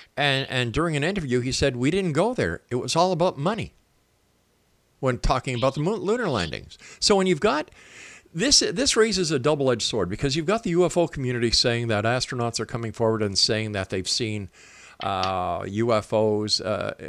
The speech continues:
in close Earth orbit, on the moon, and so on. And then you're say-, and these are supposed to be moonwalkers, Edgar Mitchell for one. And then you've got other astronauts who are coming out and saying, "We didn't go to the moon. It was all about money. It was all about the Russian, uh, you know, the Russian U S Cold War."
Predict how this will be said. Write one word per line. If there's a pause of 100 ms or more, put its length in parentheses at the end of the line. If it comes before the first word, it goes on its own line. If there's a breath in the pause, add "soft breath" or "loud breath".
(180)
in
close
Earth
orbit,
on
the
moon,
and
so
on.
And
then
you're
say-,
and
these
are
supposed
to
be
moonwalkers, (480 loud breath)
Edgar
Mitchell
for
one. (960 soft breath)
And
then
you've
got (120)
other
astronauts
who
are
coming
out
and
saying, (140)
"We
didn't
go
to
the
moon. (480)
It
was
all
about
money.
It
was
all
about
the
Russian,
uh,
you
know,
the
Russian
U
S
Cold
War."